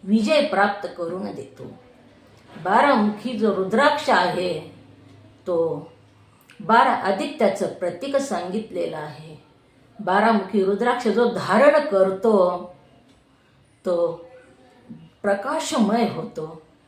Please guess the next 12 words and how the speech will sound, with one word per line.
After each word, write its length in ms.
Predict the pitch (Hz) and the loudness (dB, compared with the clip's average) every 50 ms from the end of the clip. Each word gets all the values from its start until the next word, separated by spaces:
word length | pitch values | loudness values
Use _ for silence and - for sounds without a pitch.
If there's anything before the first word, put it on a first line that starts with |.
| _ _ _ _ - | _ _ _ _ -10
सगळीकडे 760 | 202 190 220 220 220 220 185 170 175 170 160 151 156 - - - _ _ | -4 0 2 2 2 0 0 -2 -2 -2 -4 -6 -8 -12 -16 -20 _ _
त्याची 240 | 180 185 185 - 196 | -6 -6 -4 -6 -8
कीर्ती 560 | - - - 202 196 202 208 - 277 262 214 | -10 -8 -6 -6 -4 -4 -4 -4 -4 -4 -4
पसरते 880 | - 170 170 170 - - 202 190 208 202 - 190 180 160 147 143 - - 165 | -4 -4 -6 -6 -4 -2 -2 -2 -2 -4 -4 -4 -4 -4 -6 -10 -12 -16 -18
असं 300 | 170 - 208 202 247 302 - - - - - | -12 -8 -6 -4 -4 -4 -6 -10 -16 -20 -20
सांगितलं 540 | - - 220 226 220 165 208 214 - 101 - | -18 -14 -14 -12 -12 -12 -12 -14 -12 -14 -14
आहे. 420 | - - - - 208 - - - - _ _ _ _ _ _ _ _ _ _ _ _ - | -14 -14 -18 -20 -20 -20 -20 -20 -20 _ _ _ _ _ _ _ _ _ _ _ _ 0
तेरामुखी 540 | 220 233 262 302 311 285 285 277 269 254 220 | 2 4 6 6 6 4 4 2 0 0 0
रुद्राक्ष 580 | 196 196 185 185 240 277 285 285 285 - - 208 165 156 147 143 143 - - _ _ _ _ _ _ _ _ _ _ - | 0 0 0 0 0 0 0 0 -2 -4 -4 -4 -4 -2 -4 -8 -10 -12 -14 _ _ _ _ _ _ _ _ _ _ -12
आणि 220 | - 185 175 - | -8 -8 -8 -8
चौदामुखी 640 | - - 165 175 185 180 240 247 226 214 - 185 165 | -8 -6 -6 -4 -2 -2 -2 -2 -2 -4 -4 -6 -8
रुद्राक्ष 560 | 165 165 165 - 165 170 185 185 - - - | -8 -10 -10 -8 -6 -6 -6 -6 -8 -10 -12